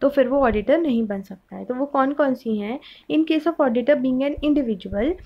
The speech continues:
either himself or through his relative or any person connected or associated with such individual or through any other entity whatsoever in which such individual has significant influence or control or whose name or trademark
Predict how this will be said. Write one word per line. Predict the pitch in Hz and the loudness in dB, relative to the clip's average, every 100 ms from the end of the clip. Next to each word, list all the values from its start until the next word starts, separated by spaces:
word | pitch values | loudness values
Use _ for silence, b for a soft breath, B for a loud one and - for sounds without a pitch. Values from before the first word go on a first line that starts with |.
| B - 262 | B -8 0
either | 277 339 | 2 4
himself | 339 277 269 294 302 254 | 4 2 4 2 2 0
or | 254 | 0
through | 247 277 285 | -2 -2 0
his | 254 233 | 0 0
relative | 233 247 285 277 | 0 -2 -2 -2
or | 247 247 | -2 0
any | 247 320 285 | 0 0 2
person | 262 269 269 | 0 0 -2
connected | 233 208 - 220 | -2 -4 -6 -4
or | 226 226 | -2 -2
associated | 233 262 269 254 254 233 | -4 -4 -2 -2 -2 -2
with | 240 262 | -4 -4
such | 247 240 | -4 -2
individual | 220 202 208 220 247 B B B | -2 -2 -2 0 -2 B B B
or | 262 | 0
through | 262 269 294 | 0 2 2
any | 285 320 | 2 2
other | 294 285 240 | 2 0 0
entity | 208 196 202 196 B B 302 | -4 -8 -10 -10 B B -2
whatsoever | 311 - 285 208 220 - | 0 0 0 0 -4 -4
in | 254 | -4
which | 254 285 302 | -4 -2 -2
such | 294 285 | 0 -2
individual | 254 233 220 269 277 | -2 -4 -4 -2 -2
has | 247 254 262 | -2 -4 -6
significant | 233 240 247 247 254 277 - | -4 -4 -6 -6 -4 -4 -4
influence | 254 254 285 285 302 302 | -2 -2 -2 -2 -4 0
or | 254 | -2
control | 254 226 226 226 254 | 0 -4 -2 -2 -2
or | 262 | -4
whose | 262 285 302 | -2 0 2
name | 285 269 | 2 0
or | 269 | 0
trademark | 269 254 226 233 | 0 0 0 -4